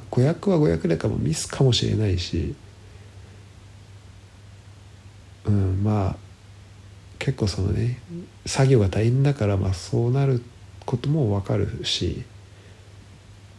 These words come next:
あと、まあ、作品数多いし、なんか、だから俺最初に思ったのは、そのNetflixが、あの、一時期、あ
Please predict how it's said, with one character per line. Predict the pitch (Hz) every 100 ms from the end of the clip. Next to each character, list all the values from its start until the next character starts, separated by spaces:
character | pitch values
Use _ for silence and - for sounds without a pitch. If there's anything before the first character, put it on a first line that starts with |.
| - - - - - - - - -
あ | 95
と、 | 101
ま | 98
あ、 |
作 | 92 113 98
品 | 101 135 120
数 | 110 - 101 90 87 - -
多 | 113 104
い | 101
し、 | 98 - 104 98 90 87 - - - - - - - - - - - - - - - -
な | 107
ん |
か、 |
だ | 104
か | 95
ら |
俺 | 98 147 180
最 | - 190
初 | 196
に |
思 | 202
っ |
た | 196 131
の | 101
は、 | 98
そ | 92 101
の | 101
Netflix | 104 - 180 - - -
が、 | 107 87 - - - - - - - - - -
あ | 90
の、 | 92
一 | 90 -
時 | 170
期、 | 156 107 95 - - - - - -
あ | -